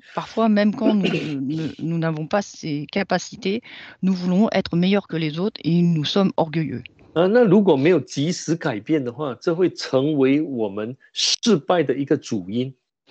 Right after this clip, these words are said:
Speaker 1: Mais si nous ne changeons pas, euh, rapidement,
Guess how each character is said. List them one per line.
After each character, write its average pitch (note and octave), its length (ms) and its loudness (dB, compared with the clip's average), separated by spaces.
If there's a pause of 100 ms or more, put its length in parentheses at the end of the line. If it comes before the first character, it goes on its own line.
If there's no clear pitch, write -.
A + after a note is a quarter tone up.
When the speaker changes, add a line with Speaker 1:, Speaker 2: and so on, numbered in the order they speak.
(360)
Speaker 1:
Mais D#3+ 280 4
si A#3 240 4
nous F#3 140 6
ne E3 300 2
changeons F#3+ 420 0
pas, F#3+ 280 -2 (440)
euh, D#3 220 -2
rapidement, F3 720 2